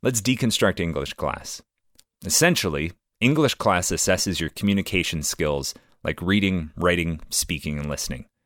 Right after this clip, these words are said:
But your reading, writing, speaking, and listening skills are not only relevant to your performance in English class. Your ability to read, write, speak, and listen ripple out and impact how well you do in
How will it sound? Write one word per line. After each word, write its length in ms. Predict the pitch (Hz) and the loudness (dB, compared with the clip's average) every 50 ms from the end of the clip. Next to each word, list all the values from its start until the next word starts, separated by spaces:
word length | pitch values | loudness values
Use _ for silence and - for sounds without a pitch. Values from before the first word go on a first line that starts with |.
| _ _ _ _ _ _ _ _ _ _ _ _ | _ _ _ _ _ _ _ _ _ _ _ _
But 100 | - 120 | 0 2
your 160 | 117 120 113 101 | 4 4 4 4
reading, 580 | 90 82 110 143 170 165 208 196 196 180 131 | 4 4 2 2 4 4 4 4 4 2 4
writing, 360 | 101 110 120 120 123 113 113 | 6 6 6 6 6 2 2
speaking, 480 | 107 - - - 120 113 - 98 107 104 | 2 0 0 0 -2 -2 -2 0 0 0
and 120 | 82 82 | 2 2
listening 380 | 95 113 120 - - 104 90 85 | 0 0 0 0 0 0 0 0
skills 400 | - - 82 76 76 76 71 - - _ _ _ _ _ _ _ | 0 2 2 2 2 0 -2 -6 -12 _ _ _ _ _ _ _
are 100 | - 95 | 2 4
not 280 | 120 202 226 240 - - - | 6 6 6 4 2 2 2
only 380 | 120 147 185 202 202 190 165 | 4 4 6 6 6 6 6
relevant 520 | 139 131 147 151 143 123 92 92 87 85 - | 6 8 6 8 6 6 4 4 2 0 0
to 100 | - - | 0 0
your 80 | 110 | 0
performance 540 | - - 117 - - 101 92 92 90 90 - | 0 0 -2 2 4 4 4 4 2 0 0
in 80 | 113 135 | 0 2
English 300 | 175 170 110 85 - - | 2 2 2 0 -2 -2
class. 520 | - - 80 69 62 - - - - - _ _ _ _ _ _ _ _ _ - | 0 0 0 0 0 -4 -6 -8 -10 -10 _ _ _ _ _ _ _ _ _ -2
Your 120 | - 92 | 0 0
ability 340 | 90 87 101 104 101 110 113 | 2 4 4 4 4 4 2
to 100 | - - | 2 0
read, 320 | 80 76 85 92 98 92 82 | -2 0 2 2 2 2 4
write, 300 | 85 82 85 90 - - | 4 2 2 2 0 -4
speak, 400 | - - - - - 95 - - | -4 -4 -4 -4 -6 -6 -4 -4
and 100 | 85 87 | -2 0
listen 380 | 101 104 - - 92 82 78 - - _ _ _ - | 0 0 2 0 0 -2 -2 -4 -10 _ _ _ -2
ripple 340 | 85 92 104 - 123 107 101 | 0 2 2 4 4 6 6
out 200 | 92 95 98 - | 6 6 4 2
and 80 | 90 | 2
impact 440 | 90 101 107 104 101 101 101 95 - | 4 4 2 4 2 2 2 2 0
how 180 | - - 113 107 | 0 2 4 4
well 180 | 107 117 127 | 6 4 4
you 180 | 127 117 113 113 | 4 4 2 2
do 180 | 104 101 101 101 | 4 4 4 4
in 200 | 95 90 90 | 4 2 2